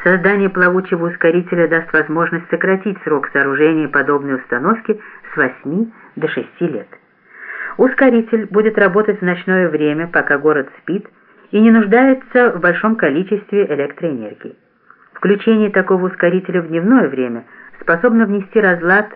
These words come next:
в электрохозяйство даже очень крупного города. От французов, американцев,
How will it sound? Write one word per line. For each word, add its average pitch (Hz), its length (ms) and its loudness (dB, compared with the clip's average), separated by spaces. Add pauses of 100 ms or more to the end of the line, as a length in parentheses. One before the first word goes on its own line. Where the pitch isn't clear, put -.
(140)
в 170 40 -2
электрохозяйство 170 1000 0 (280)
даже 202 240 0
очень 196 340 -4
крупного 113 480 -8
города. 110 400 -8 (720)
От 233 160 2
французов, 226 640 2
американцев, 165 720 -2